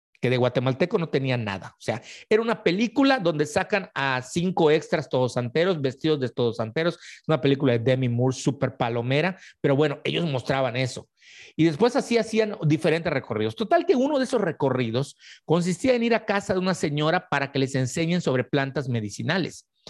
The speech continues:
Y lo que había ahí era una señora que salía, que no hablaba español y que su nieta se sentaba junto a ella y la señora iba sacando de una bolsa planta por planta e iba diciendo el nombre, para qué servía, qué curaba y cómo se preparaba.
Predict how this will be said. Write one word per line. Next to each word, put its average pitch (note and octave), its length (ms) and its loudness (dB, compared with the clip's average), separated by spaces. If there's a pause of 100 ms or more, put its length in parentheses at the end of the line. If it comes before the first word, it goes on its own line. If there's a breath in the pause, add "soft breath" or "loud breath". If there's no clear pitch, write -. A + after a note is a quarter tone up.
(800 loud breath)
Y D#3+ 120 4
lo E3+ 180 6
que G3 120 4
había A3 300 4
ahí A#3 460 0
era G3+ 340 2
una G#3+ 240 0
señora F3+ 720 -2 (220)
que D3 140 0
salía, D#3+ 720 2 (140)
que C3+ 120 0
no D3 180 2
hablaba G3+ 340 2
español B2+ 760 -2
y C3+ 80 -4
que D3+ 120 -2
su C#3 180 2
nieta E3 500 2
se - 180 -4
sentaba D3+ 480 0
junto D3+ 340 0
a C#3 60 4
ella D3 300 2
y D#3 80 0
la D3 140 0
señora F#3 400 0
iba B3 140 0
sacando G3+ 480 -2
de E3+ 80 2
una G3+ 140 0
bolsa F#3+ 540 -2
planta G3 360 -2
por E3+ 180 -4
planta C#3+ 440 -4 (580 soft breath)
e F3 100 4
iba G#3 240 4
diciendo G#3 360 2
el E3+ 140 0
nombre, A#3+ 320 0
para D3+ 260 -2
qué G#3 100 -2
servía, G3 680 -2
qué - 160 -2
curaba A3+ 500 0
y E3+ 100 -4
cómo F#3 240 0
se E3 120 -4
preparaba. G#2+ 580 -6